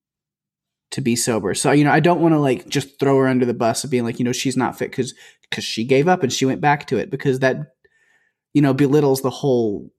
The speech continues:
you know, process of addiction and alcoholism and how real of a monster that is to people. And so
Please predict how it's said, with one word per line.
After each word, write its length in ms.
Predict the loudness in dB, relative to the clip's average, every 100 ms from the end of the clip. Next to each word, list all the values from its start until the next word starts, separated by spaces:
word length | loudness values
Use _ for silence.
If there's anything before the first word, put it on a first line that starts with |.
| _
you 200 | 0 2
know, 240 | 2 0
process 500 | 0 2 2 0 -4 -4
of 100 | -4
addiction 520 | -4 -2 -2 -2 -2
and 100 | 0
alcoholism 600 | -2 -2 -6 -6 -4 -4 -4
and 100 | -2
how 220 | 0 0
real 520 | 0 2 2 2 0
of 140 | -2 0
a 100 | 0
monster 600 | 2 0 0 -4 -4 -4
that 240 | -4 -2
is 240 | -2 -2 -4
to 100 | -8
people. 420 | -8 -8 -8 -6
And 260 | -4 -2 -2
so 500 | -2 0 2 0